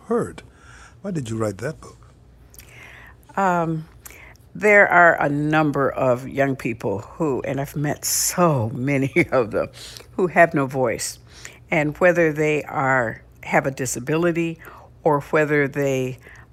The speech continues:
Speaker 2: uh, are just, just feel silenced, there are, they,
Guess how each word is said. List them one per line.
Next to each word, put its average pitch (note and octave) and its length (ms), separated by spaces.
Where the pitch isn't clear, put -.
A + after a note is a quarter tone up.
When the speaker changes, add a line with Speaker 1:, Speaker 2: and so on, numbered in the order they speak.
Speaker 2:
uh, C#3 300
are C#3 140
just, C#3 540
just - 300
feel C3 180
silenced, C3 840
there E3 360
are, C#3 360
they, C#3 560